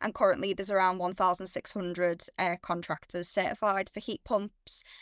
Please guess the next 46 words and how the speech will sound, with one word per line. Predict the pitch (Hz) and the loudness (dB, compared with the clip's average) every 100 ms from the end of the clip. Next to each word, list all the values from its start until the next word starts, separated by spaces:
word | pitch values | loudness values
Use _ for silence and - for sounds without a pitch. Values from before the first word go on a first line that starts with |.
| - | -4
And | 233 | 2
then | 233 | 2
recently, | 240 277 - 277 254 254 254 | 2 -2 -4 -2 0 2 2
uh, | - 214 185 | 2 2 2
we | 220 | -2
launched | 202 202 202 - - | -2 -2 -4 -10 -6
the | 220 | -2
new | 214 208 202 | 0 -2 0
battery | 214 - 233 | 0 0 -6
storage | - 208 202 202 202 - | -6 0 0 0 -4 -6
installation | - 196 - 202 247 - 240 | -6 -6 -6 -2 -2 -2 -6
standard, | - 247 233 240 240 233 | 0 2 2 -2 -2 -2
which | 175 - | -6 -6
was | 196 185 | -6 -6
kind | - 175 | -4 -6
of | |
a | 190 | -6
first | - 185 185 185 | 0 0 0 -6
of | |
its | 170 - | -8 -6
kind | - 190 185 190 185 | -2 2 2 0 -2
and | 185 | -4
all | - 190 | 0 0
built | 180 180 - | 2 2 2
on | 185 | 0
best | - 185 - | 0 -4 0
practice. | 226 - - 226 - - - - - | -2 -2 -2 -2 -4 -12 -14 -20 -12
So | - | -4
this | 226 240 | -2 -2
is | 214 | 0
kind | 226 202 | 2 2
of | |
the | 196 | 2
latest | 196 185 175 202 - - | 2 2 -2 -12 -12 -10
addition | 190 180 - 190 185 180 - | -2 -2 2 0 0 -6 -8
to | 214 185 | -2 -2
the | |
standards | 190 - 180 180 180 | -2 0 0 0 -6
family, | - 185 170 175 175 180 - - - | 0 2 2 -2 -4 -10 -20 -14 0
um, | 202 180 | 0 2
and | 185 196 | -2 -6
we're | |
seeing | - 196 180 | -4 -4 -4
significant | - 185 185 - 190 175 | -6 -6 -8 -6 -8 -4
growth, | 175 170 - - - | -4 -4 -12 -20 -6
uh, | 180 170 | -2 -2